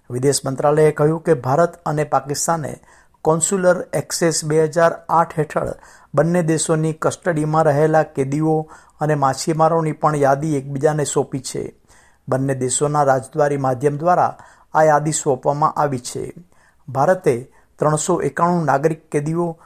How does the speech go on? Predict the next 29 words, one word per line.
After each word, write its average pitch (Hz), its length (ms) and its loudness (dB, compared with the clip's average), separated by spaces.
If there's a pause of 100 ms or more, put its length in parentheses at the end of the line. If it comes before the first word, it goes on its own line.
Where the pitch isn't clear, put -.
(200)
અને 147 200 -2
તેત્રીસ 165 500 -2
માછીમારોની 160 840 0
યાદી 139 260 -2
સોંપી 151 320 -8
છે, 127 200 -6 (520)
જેમાં 139 300 -2
પાકિસ્તાન 156 640 -2
અથવા 143 260 -2
પાકિસ્તાની 147 680 -2
હોવાની 147 460 0
આશંકા 143 540 -2
ધરાવતા 143 480 2
લોકો 139 360 0
સામેલ 147 400 0
છે, 156 220 -4 (340)
જ્યારે 175 180 2
પાકિસ્તાને 175 720 0 (380)
અઠ્ઠાવન 185 520 0
ભારતીયો 156 560 2 (360)
અને 151 160 0 (100)
એકસો 160 400 -2
નવ્વાણું 156 440 0
માછીમારોની 143 720 0
યાદી 135 280 -2
સોંપી 151 340 -4
છે. - 240 -12 (460)
ભારત 135 200 2
સરકારે 135 640 0